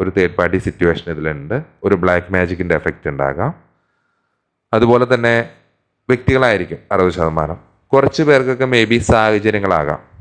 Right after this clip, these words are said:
പണത്തിന് വേണ്ടിയിട്ട് ആ വ്യക്തിയിലേക്ക് പോയതാകാം, അല്ലെങ്കിൽ ഒരു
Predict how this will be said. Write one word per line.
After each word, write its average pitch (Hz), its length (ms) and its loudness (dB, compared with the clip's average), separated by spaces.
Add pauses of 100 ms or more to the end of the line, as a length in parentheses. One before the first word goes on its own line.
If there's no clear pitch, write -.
(140)
പണത്തിന് 107 540 0
വേണ്ടിയിട്ട് 90 460 0 (380)
ആ 98 100 2
വ്യക്തിയിലേക്ക് 92 520 -2
പോയതാകാം, 82 540 0 (520)
അല്ലെങ്കിൽ 104 360 0
ഒരു 104 140 4